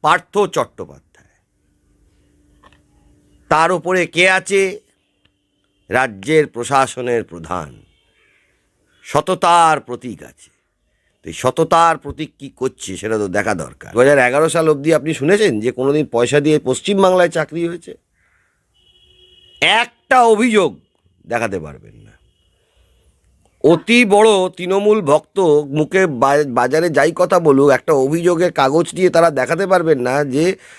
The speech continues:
দু হাজার এগারো সালের আগে, শুধু তো বামফ্রন্ট সরকার ছিল এরকম না, যুক্তফ্রন্ট সরকার ছিল, কংগ্রেস সরকার ছিল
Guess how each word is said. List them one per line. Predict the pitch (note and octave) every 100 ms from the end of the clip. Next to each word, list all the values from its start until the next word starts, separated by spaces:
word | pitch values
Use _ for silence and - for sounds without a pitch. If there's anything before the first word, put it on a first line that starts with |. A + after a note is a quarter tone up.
| - _
দু | G2 B2+
হাজার | D3+ F3 E3
এগারো | C#3 D3+ E3+
সালের | E3+ F3 D3+
আগে, | B2+
শুধু | B2 E3 E3+
তো | E3
বামফ্রন্ট | B2 B2+ C#3 E3+ D#3
সরকার | E3+ F3
ছিল | E3+ F3 E3
এরকম | D#3 D#3+ D#3+
না, | A2 D2+ - _ _ _ _ _ _ _ _ _ _ _ _ _ -
যুক্তফ্রন্ট | C3+ - F#3 F3 F3
সরকার | D#3 C#3 G#2 F2+ -
ছিল, | D#2 C#2+ - _ _ _
কংগ্রেস | A#2 D#3+ G3 F#3
সরকার | - C#3+ - G#2 -
ছিল | - D#2